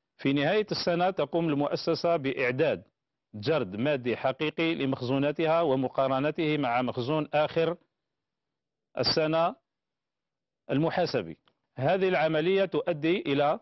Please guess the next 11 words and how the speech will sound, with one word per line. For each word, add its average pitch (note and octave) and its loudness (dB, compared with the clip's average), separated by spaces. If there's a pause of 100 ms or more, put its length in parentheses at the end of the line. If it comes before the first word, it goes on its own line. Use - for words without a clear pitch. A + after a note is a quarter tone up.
(1300)
تطابق D3+ 0
الجرد C3+ -2
المادي C3+ 0
مع A2 2
الجرد A#2 -4
المحاسبي، D3 -2
وبالتالي C3+ 0
لا C3 2
تستدعي B2 -2
عملية A#2 0
تسوية. F3+ 0